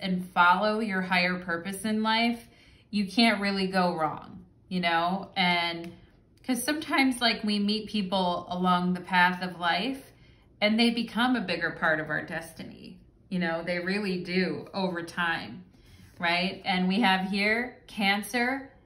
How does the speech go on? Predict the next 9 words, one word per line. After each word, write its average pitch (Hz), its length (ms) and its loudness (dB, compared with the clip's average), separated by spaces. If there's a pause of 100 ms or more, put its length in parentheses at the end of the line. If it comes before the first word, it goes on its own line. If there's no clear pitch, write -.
(200)
and 180 160 -2
I 180 400 2
feel, 175 680 -6 (200)
okay? 175 340 -2
There's 180 180 -2
a 175 80 0
lot 180 360 4
of 233 120 2
water 202 560 2